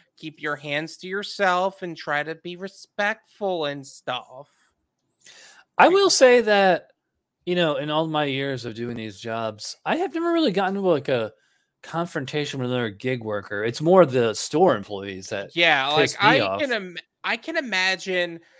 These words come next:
Speaker 1: something happening between the merchant and the driver, because I've had times where I got upset at the merchant for not doing their job or whatever. I've made TikToks literally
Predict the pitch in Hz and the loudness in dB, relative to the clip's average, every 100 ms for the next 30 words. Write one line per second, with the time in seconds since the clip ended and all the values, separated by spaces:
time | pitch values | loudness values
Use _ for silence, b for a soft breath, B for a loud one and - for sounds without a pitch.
0 | b - - 196 180 175 - 180 175 156 | b -18 -6 0 0 0 -2 0 0 -4
1 | 156 151 151 160 151 143 143 143 135 151 | -4 -2 -2 -4 -4 -6 -10 -14 -12 -12
2 | 143 135 135 120 135 135 135 - 131 - | -10 -10 -10 -10 -6 -6 -8 -10 -12 -12
3 | 135 127 110 127 127 123 131 165 180 - | -16 -16 -18 -16 -12 -12 -10 -10 -10 -12
4 | b b 240 320 277 254 285 381 - 165 | b b -12 -8 -8 -6 -4 -4 -4 0
5 | 147 135 135 - 147 143 135 135 147 131 | 0 0 -6 -8 -2 -2 -4 -8 -4 -4
6 | - 139 135 135 135 - 139 127 131 143 | -4 -10 -8 -8 -8 -12 -14 -14 -16 -20
7 | 131 135 131 123 - 123 113 _ 139 127 | -14 -10 -10 -10 -12 -12 -12 _ -8 -8
8 | 123 123 _ _ _ 147 151 139 147 160 | -10 -16 _ _ _ 0 2 2 0 0
9 | 143 135 135 127 127 - 139 120 117 120 | 0 -2 -4 -2 -4 -2 -2 -2 -2 -6
10 | 139 170 127 127 123 127 - 190 226 180 | -8 -8 -4 -4 -4 -8 0 2 2 2
11 | 196 269 320 214 - 269 262 - 180 147 | 4 4 4 0 0 0 0 0 0 0
12 | - - 175 247 233 208 175 156 | -4 -12 -4 -2 -2 -4 -6 -8